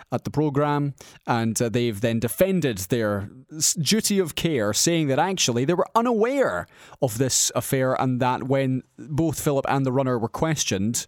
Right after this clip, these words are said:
or, or they were asked directly about the affair, they both denied it. So, t-, to me, it's,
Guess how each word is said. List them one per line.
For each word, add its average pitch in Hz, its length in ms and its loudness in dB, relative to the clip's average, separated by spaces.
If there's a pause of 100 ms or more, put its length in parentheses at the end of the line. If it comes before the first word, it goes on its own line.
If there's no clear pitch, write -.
(100)
or, 127 220 0
or 127 160 0
they 135 100 0
were 131 80 0
asked 151 320 0
directly 143 480 2
about 123 160 0
the 120 80 2
affair, 127 240 0
they 127 100 0
both 135 260 -2
denied 143 340 0
it. 78 120 -8 (460)
So, 180 300 0 (680)
t-, 175 120 -4
to 196 180 2
me, 220 380 0
it's, - 240 0